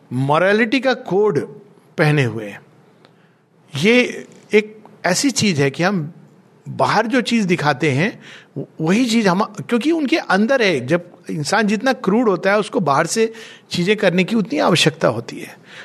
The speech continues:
तो वे चीजें जो हमारे अंदर छिपी होती हैं, इसीलिए कोई वहाँ पे चोरी हो गई, ये हो गई, हाथ काट दो। अ, अब पता नहीं, नियम शायद hopefully बदले होंगे, पत्थर मार, <laughs> stone to death, ये तरीका अपनाते हैं। और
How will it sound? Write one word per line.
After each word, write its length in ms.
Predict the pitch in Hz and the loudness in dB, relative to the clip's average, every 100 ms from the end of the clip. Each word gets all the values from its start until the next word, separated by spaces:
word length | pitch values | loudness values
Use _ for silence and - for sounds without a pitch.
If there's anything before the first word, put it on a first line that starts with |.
| - - | -10 -2
तो 100 | 185 | 0
वे 240 | 160 254 | 0 0
चीजें 300 | 226 269 262 | 0 0 2
जो 80 | 240 | 0
हमारे 280 | 190 247 262 | 0 0 0
अंदर 340 | 160 170 240 | 0 0 0
छिपी 260 | - 214 202 | 0 0 0
होती 220 | 175 185 | 0 -2
हैं, 60 | |
इसीलिए 280 | 160 214 214 | -2 0 0
कोई 360 | 220 214 214 214 - - _ _ - 143 | 0 0 0 -4 -20 -20 _ _ -20 -12
वहाँ 260 | 127 135 | -4 -2
पे 140 | 165 175 | 0 -2
चोरी 340 | - 185 208 | 0 0 2
हो 160 | 170 165 | 2 2
गई, 140 | 160 | 0
ये 120 | 160 | 0
हो 80 | 151 | 0
गई, 160 | 160 143 | 0 0
हाथ 200 | 151 165 | 0 -2
काट 280 | - 143 | -2 -2
दो। 280 | 139 139 131 - - - - - | 0 -4 -6 -10 -20 -20 -20 -12
अ, 60 | - | -6
अब 180 | 139 135 | -6 -2
पता 260 | 170 185 | 0 2
नहीं, 240 | 185 156 123 | 0 0 -2
नियम 320 | 139 156 165 | -2 0 0
शायद 280 | 156 156 131 | 2 0 2
hopefully 380 | 151 156 170 143 | 0 0 -2 0
बदले 240 | 135 143 | 0 0
होंगे, 360 | 147 127 123 117 - - - - | 0 -2 -6 -8 -14 -20 -20 -4
पत्थर 300 | 165 - 180 | -2 0 0
मार, 280 | 156 120 - - - | 2 0 -2 -6 -20
<laughs> 180 | - - | -18 -14
stone 380 | - 254 208 | -4 0 0
to 140 | 262 202 | 2 2
death, 340 | 160 156 147 - - - - | 2 0 -2 -8 -16 -10 -2
ये 160 | 254 | 0
तरीका 380 | 294 302 196 180 | 2 2 2 2
अपनाते 380 | 151 170 135 165 | 0 -4 -10 -12
हैं। 200 | 160 - - _ _ _ _ _ _ _ _ _ _ - | -16 -18 -20 _ _ _ _ _ _ _ _ _ _ -6
और 520 | 147 156 151 151 - | 0 2 0 -2 -14